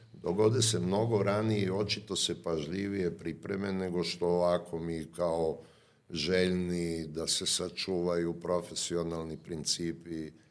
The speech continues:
ovaj, ozbiljno radimo. Ja mislim da su se, e,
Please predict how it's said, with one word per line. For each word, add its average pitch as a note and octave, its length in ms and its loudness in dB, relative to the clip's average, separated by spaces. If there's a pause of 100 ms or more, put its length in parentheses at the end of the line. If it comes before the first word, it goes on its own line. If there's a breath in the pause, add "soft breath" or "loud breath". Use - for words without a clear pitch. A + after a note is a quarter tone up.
(220 soft breath)
ovaj, D#2+ 420 -4
ozbiljno D#2+ 600 -4
radimo. C2+ 440 -14 (380 soft breath)
Ja E2 180 -2
mislim A#2+ 500 2
da F#2 160 2
su - 460 -2
se, - 220 0
e, E2+ 60 -2